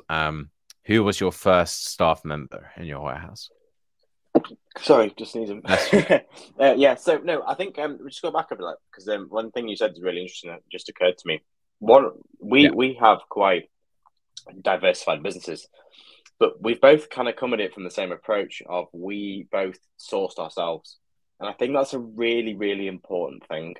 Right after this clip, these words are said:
Speaker 2: Um, you know what, like you said, when you, when you're trying to fire yourself, you need to kind of break the process down. So again, it all comes back to process and systems. Pre-purchase and post-purchase.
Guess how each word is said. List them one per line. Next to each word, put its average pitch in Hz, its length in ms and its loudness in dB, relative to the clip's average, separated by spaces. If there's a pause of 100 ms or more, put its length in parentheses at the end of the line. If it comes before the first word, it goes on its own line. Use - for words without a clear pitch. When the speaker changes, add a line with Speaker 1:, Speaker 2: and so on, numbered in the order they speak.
(120)
Speaker 2:
Um, 85 400 -8
you 95 120 -6
know 104 120 -2
what, 104 180 0
like 101 140 4
you 92 80 -2
said, 85 160 -4
when 95 140 -2
you, 107 80 -8 (100)
when 101 160 -2
you're 107 80 -8
trying 107 200 -2
to - 60 -20
fire 87 200 2
yourself, 78 500 -8
you 87 80 -12
need 104 200 -6
to 110 60 -10
kind 98 200 -8
of 85 80 -10
break 92 420 2 (320)
the - 60 -16
process 90 540 -2
down. 71 400 -4 (200)
So 85 360 -2
again, 87 220 2
it 85 60 -6
all 95 200 2
comes 90 240 -12
back 82 180 -4
to - 80 -20
process 82 420 -8
and - 80 -20
systems. - 420 -18 (560)
Pre-purchase - 800 -2
and 85 140 -20
post-purchase. - 800 -14